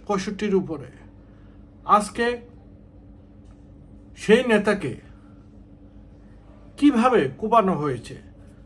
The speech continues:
তার এক হাতের কবজি, কবজি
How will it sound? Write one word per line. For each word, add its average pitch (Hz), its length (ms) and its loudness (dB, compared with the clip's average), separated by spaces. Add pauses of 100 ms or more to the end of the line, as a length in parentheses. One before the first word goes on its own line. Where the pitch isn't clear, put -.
(160)
তার 202 240 2
এক 202 200 -2
হাতের 190 300 -2
কবজি, 190 500 -4 (880)
কবজি 208 360 4